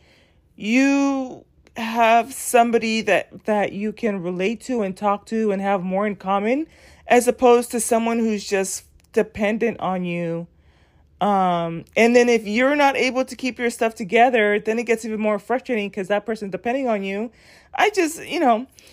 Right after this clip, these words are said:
the other words are stands for truth and justice, carves her own path,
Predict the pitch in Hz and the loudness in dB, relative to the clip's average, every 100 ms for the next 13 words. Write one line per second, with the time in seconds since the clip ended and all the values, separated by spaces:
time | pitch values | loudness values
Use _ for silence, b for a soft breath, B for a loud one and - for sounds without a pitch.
0 | _ 240 269 311 262 269 277 269 226 - | _ 2 2 4 2 0 0 0 -2 -2
1 | - 226 233 226 185 185 - 247 226 196 | 0 2 0 -4 -10 -10 -6 -6 -4 -6
2 | 190 214 220 - 185 170 - 214 220 233 | 0 0 0 -2 -4 -4 -6 -2 -2 -2
3 | 254 - 180 202 202 214 220 170 170 | -4 -2 -2 -2 -2 0 2 0 -4